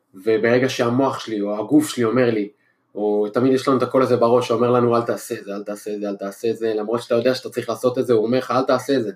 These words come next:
והקול הזה הוא לא אתה, אבל ברגע שאני עושה את המקלחת הקרה הזאת, אני בעצם משתיק את הקול הזה, ואני הולך ואני בכל זאת עושה את זה. ואני מתרגל, מתרגל בעצם איזשהו סוג של משמעת עצמית.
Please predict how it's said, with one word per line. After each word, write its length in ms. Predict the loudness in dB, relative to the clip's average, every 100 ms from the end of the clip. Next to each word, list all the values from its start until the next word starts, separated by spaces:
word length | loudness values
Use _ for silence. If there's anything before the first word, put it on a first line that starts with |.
| _ _ _ _ _ -4
והקול 300 | 0 4 4
הזה 140 | 6
הוא 100 | 6
לא 80 | 4
אתה, 200 | 2 -2 -6 _ _ _ -6
אבל 340 | 0 0 0 -6 _ _ _ _ _ _ _ _ _ _ _ -20
ברגע 400 | -10 0 2 2
שאני 220 | 2 2
עושה 220 | 2 -2
את 100 | 0
המקלחת 460 | 0 0 -2 -4 -4
הקרה 280 | 0 2
הזאת, 300 | 4 0 -4 -4
אני 140 | -4 -2
בעצם 400 | -4 -2 -4 -6 -14 _ _ _ _ _ _ _ _ -12
משתיק 360 | -10 -2 -2 0
את 60 |
הקול 280 | -2 2 2
הזה, 280 | 4 2 0 -4
ואני 180 | -4 0
הולך 260 | 0 -2 -4
ואני 160 | -4
בכל 260 | -4 -2 -2
זאת 140 | -2
עושה 220 | -4 0 0
את 60 |
זה. 100 | 0 -8 _ _ _ _ -6
ואני 140 | -4
מתרגל, 400 | -2 0 2 0 -2 -14
מתרגל 380 | -6 0 4
בעצם 280 | 4 4 4
איזשהו 920 | 2 2 4 6 6 4 2 2 0
סוג 180 | -4 -6
של 160 | -2 -2
משמעת 280 | 2 0 0
עצמית. 440 | 0 0 0 -2